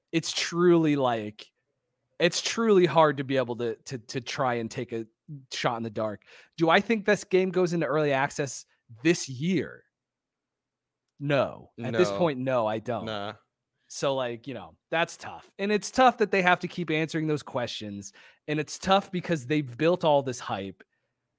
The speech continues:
Speaker 1: And, like, you know, that's not their fault. Like, people are hungry for a boxing game and they just
Speaker 2: Mm-hmm.
Speaker 1: wanna be, like, they're just trying to make the thing they want to exist too, right?
Speaker 2: Yeah.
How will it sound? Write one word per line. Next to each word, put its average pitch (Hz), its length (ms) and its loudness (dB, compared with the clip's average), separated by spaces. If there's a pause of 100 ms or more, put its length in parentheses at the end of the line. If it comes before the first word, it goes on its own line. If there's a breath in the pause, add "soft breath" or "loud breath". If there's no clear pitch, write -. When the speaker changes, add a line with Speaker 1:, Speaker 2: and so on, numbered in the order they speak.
Speaker 1:
And, 135 420 -2 (380)
like, 139 440 0 (300)
you 202 100 -2
know, 104 380 -2 (160)
that's 175 260 -2
not 185 260 4
their 147 260 2
fault. 117 560 -2
Like, 117 320 -8
people 175 280 -2
are 139 80 0
hungry 151 440 0
for 135 160 -2
a 123 60 0
boxing 120 440 -4
game 101 240 -10
and 101 100 -10
they 117 100 -6
just 117 260 -4
Speaker 2:
Mm-hmm. 113 140 -4
Speaker 1:
wanna 127 200 -4
be, 127 480 -6 (260 soft breath)
like, 143 180 -4
they're 160 140 4
just 170 220 -4
trying 160 320 4
to 151 60 0
make 139 340 0
the 135 80 -2
thing 156 300 -2
they 135 140 0
want 127 320 -4
to 131 120 -6
exist 117 580 -8
too, 104 380 -6
right? 107 400 -8
Speaker 2:
Yeah. 104 380 0